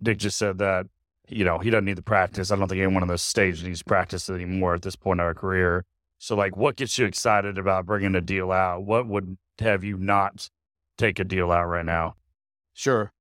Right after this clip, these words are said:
Speaker 2: I think we need to all be on the same page. So I'm not very excited, uh, to go out on a complete limb and say, "Hey,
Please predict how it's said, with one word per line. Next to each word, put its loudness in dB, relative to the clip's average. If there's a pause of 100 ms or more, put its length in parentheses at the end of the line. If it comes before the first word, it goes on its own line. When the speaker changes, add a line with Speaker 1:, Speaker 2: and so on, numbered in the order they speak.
(160)
Speaker 2:
I 2
think 2
we 4
need -2
to -2
all 2
be -2
on -2
the -2
same 0
page. 0
So 0
I'm 0
not -2
very 0
excited, -2
uh, -12
to -18
go 0
out 0
on -8
a -10
complete -8
limb 0
and -12
say, 2
"Hey, 0